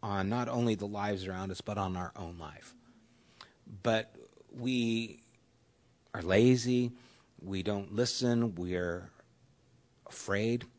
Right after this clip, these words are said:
we don't step out in faith, we don't trust. You know, I think Erwin McManus said that if you're not terrified, then you're probably not living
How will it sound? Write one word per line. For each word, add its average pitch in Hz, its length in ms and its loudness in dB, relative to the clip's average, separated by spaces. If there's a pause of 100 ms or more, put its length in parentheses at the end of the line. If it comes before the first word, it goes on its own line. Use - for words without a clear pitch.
(560)
we 98 160 0
don't 101 200 -2
step 98 300 -4
out 98 260 0
in 113 140 -4
faith, 110 380 2
we 95 80 -2
don't 90 260 -8
trust. - 720 -6 (600)
You 107 120 0
know, 101 260 -2
I 101 80 -8
think 117 240 -4
Erwin 123 440 6
McManus 110 540 6
said 104 360 6
that 98 340 6 (1300)
if 110 220 -2
you're 147 220 8
not 165 520 4
terrified, 98 1000 2 (300)
then 113 120 2
you're 107 120 2
probably 135 520 4
not 117 300 2
living 98 640 2